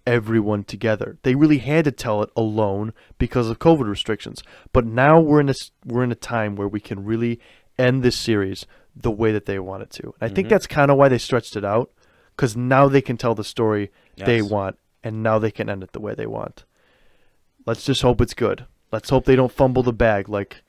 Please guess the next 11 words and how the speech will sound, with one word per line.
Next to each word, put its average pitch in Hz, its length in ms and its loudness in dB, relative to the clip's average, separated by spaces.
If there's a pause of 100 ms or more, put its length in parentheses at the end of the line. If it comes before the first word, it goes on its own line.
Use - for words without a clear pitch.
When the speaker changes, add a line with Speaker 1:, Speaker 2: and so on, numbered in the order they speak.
(300)
Speaker 1:
Game 113 220 -2
of 107 80 -6
Thrones. 92 560 -6 (840)
Speaker 2:
Let's 98 200 -12
hope 113 240 -6
it 107 80 -6
involves 101 420 -8
Rick 98 200 -14 (580)
coming 101 240 -10
Speaker 1:
Yes. 101 340 -6
Speaker 2:
back. - 80 -20